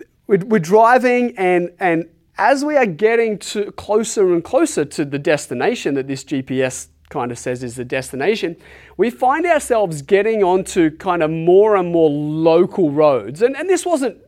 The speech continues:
so much of a shock. This is pretty regular when you, you try and drive to campsites, you head off the freeway and whatever. But we were right on the coast and, and we found ourselves slowly winding down this very thin coastal road. And,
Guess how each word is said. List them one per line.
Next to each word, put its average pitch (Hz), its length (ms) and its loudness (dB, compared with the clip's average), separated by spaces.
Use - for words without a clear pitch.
so 208 300 2
much 208 280 -2
of 165 100 -2
a 165 60 0
shock. 208 480 0
This 196 180 -4
is 180 180 -6
pretty 175 160 2
regular 156 440 2
when 143 200 -2
you, 139 120 -4
you 139 80 -8
try 143 300 -2
and 127 240 -12
drive 143 240 -4
to 135 80 -12
campsites, 143 640 -4
you 143 80 -4
head 147 100 -4
off 127 160 -6
the 135 80 -12
freeway 143 480 -2
and 139 100 0
whatever. 139 320 -2
But 156 280 -4
we 247 100 0
were 294 160 4
right 226 400 2
on 226 140 0
the 180 80 2
coast - 640 -6
and, 202 260 0
and 202 140 -4
we 285 80 -2
found 294 320 -6
ourselves 262 360 -2
slowly 254 440 0
winding 208 680 -2
down 180 360 -2
this 156 200 -4
very 196 540 -2
thin 202 580 -2
coastal 196 560 -2
road. 160 540 2
And, 208 300 4